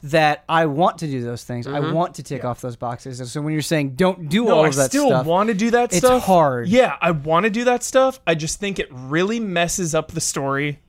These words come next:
Speaker 1: Sure.
Speaker 3: pacing.
Speaker 1: Sure.
Speaker 3: That's the main criticism.
Speaker 1: Gotcha.
Speaker 3: I love all that stuff, and I really don't mind the Batmobile. I've, I've replaying Arkham Knight, I've come up and down,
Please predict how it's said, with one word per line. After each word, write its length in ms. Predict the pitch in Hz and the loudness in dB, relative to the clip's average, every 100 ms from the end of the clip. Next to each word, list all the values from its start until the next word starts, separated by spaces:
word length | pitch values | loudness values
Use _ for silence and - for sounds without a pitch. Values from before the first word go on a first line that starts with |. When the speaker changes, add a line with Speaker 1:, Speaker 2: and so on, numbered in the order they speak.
| _ _ | _ _
Speaker 1:
Sure. 300 | - 202 143 | -2 0 2
Speaker 3:
pacing. 600 | - 175 - 202 233 233 _ _ | 0 0 -2 -4 -4 -8 _ _
Speaker 1:
Sure. 180 | 147 165 | -4 0
Speaker 3:
That's 240 | 165 - - | 0 -2 -4
the 100 | 170 | -2
main 260 | 156 151 | -2 -2
criticism. 640 | 143 139 113 - 107 101 - | -6 -10 -12 -12 -14 -18 -8
Speaker 1:
Gotcha. 340 | 127 113 - | -8 -6 -6
Speaker 3:
I 120 | 156 160 | -4 -4
love 500 | 160 160 175 151 131 | -6 0 2 2 0
all 160 | 120 | -4
that 200 | 117 107 | -8 -10
stuff, 360 | - 127 107 - 156 | -8 -8 -10 -10 -6
and 120 | 160 | -4
I 100 | 156 | -4
really 440 | 143 151 208 240 | -4 -2 -2 -4
don't 380 | 175 180 185 175 | -2 -2 -2 -4
mind 340 | 160 156 156 | -4 -4 -4
the 60 | 147 | -2
Batmobile. 580 | 143 147 143 123 120 110 | -2 -4 -6 -10 -10 -10
I've, 180 | 120 - | -10 -8
I've 200 | 143 147 - _ _ - | -8 -8 -16 _ _ -6
replaying 400 | 180 208 233 214 | -4 0 -2 0
Arkham 280 | 190 190 175 | 0 0 0
Knight, 200 | 180 - | 0 0
I've 120 | - | -6
come 200 | 160 147 - | -8 -8 -6
up 200 | 170 233 | -6 -4
and 120 | 208 | 0
down, 320 | 185 175 170 | 0 2 -2